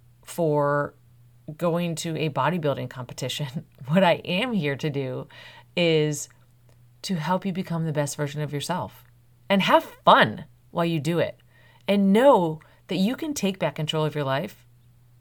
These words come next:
to do that. Like, I literally will supply you all of the tools, tips, and resources that you need to put in your tool belt to become that person. So it doesn't matter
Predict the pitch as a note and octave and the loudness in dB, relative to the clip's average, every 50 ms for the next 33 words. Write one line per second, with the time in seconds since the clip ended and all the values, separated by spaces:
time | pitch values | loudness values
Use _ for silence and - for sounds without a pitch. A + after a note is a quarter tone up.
0 | - - G3+ E3+ G#3 C#4 B3+ - - - - _ _ _ - _ - D#3+ D#3+ D#3 | -8 -6 -4 -2 -2 0 0 -2 -2 -2 -6 _ _ _ -14 _ 2 4 4 4
1 | D#3 - _ _ _ - G#3+ D4 F#4+ D#4+ A#3+ E3 E3 E3+ E3 G3 G#3+ F#3 D3 C#3 | 2 -4 _ _ _ 4 4 4 6 4 2 2 2 2 4 4 4 4 4 2
2 | C#3+ C#3+ D3 D3 D3 - F3 D#3 - F#3+ F#3 F3 D3+ C3 C3 C3+ - - _ - | 0 -2 -2 -4 -4 -6 -8 -4 0 2 2 2 2 0 -4 -10 -12 -4 _ 6
3 | A3+ C#4 C4+ G#3+ E3 D3+ E3+ - - D#3+ D#3 D3 - - - - - C#3+ D3+ D#3+ | 8 8 8 6 4 0 -4 -4 -2 -2 -2 -2 -2 -4 -6 -6 -4 -4 -2 -2
4 | D#3 - D3+ C#3+ - D3 C#3+ C3 D#3 C3 E3 F#3 F3+ F3+ F3 D3+ - - - G3 | -2 -2 -4 -6 -6 -6 -2 -2 -2 0 2 0 2 2 0 -2 -4 -6 -4 -2
5 | G3 G#3+ G#3+ F#3+ D#3 - - G3+ G#3 D#3+ - A#2 F2+ - _ _ _ - - - | -2 0 0 0 -2 -2 0 0 0 0 0 -2 -4 -6 _ _ _ -20 -20 -20
6 | - _ - - E3 F3 F#3+ F#3 F#3 E3+ D#3+ - - E3 D#3+ D#3 - - - - | -20 _ -10 -6 -2 0 0 2 2 2 2 0 2 0 0 0 -2 -6 -12 -12
7 | _ _ - _ _ _ _ _ _ _ _ - - - - - C4 E4 G4 - | _ _ -20 _ _ _ _ _ _ _ _ -20 -18 -8 0 2 2 2 4 2
8 | C5 B4 A#4+ G4 A3+ F3 E3 D#3+ F3+ G3 D3+ B2 G2 - | 2 2 2 2 2 4 6 6 6 6 4 2 0 -2